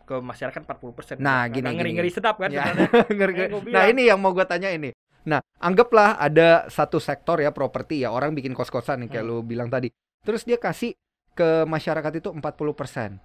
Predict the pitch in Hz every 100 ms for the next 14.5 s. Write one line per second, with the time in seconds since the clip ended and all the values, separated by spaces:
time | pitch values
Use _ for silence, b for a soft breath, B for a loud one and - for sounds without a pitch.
0 | _ 147 135 131 170 160 147 147 160 147
1 | 143 131 156 - 139 131 - - 110 95
2 | _ _ - 120 131 123 127 110 - -
3 | 127 127 131 226 226 - _ _ - 131
4 | 131 131 135 143 139 147 - 165 160 165
5 | 156 - 160 139 139 135 135 135 139 135
6 | 131 - 127 151 165 135 139 135 131 135
7 | 131 127 123 - 113 208 240 _ _ _
8 | _ _ - 131 151 170 180 139 - 131
9 | 135 131 131 135 131 127 131 139 135 135
10 | 123 151 196 156 131 147 151 143 143 139
11 | 147 190 139 196 208 240 - 240 233 214
12 | 160 156 - 151 151 160 190 196 160 143
13 | - 127 120 - - - 127 120 - 131
14 | 160 190 170 160 165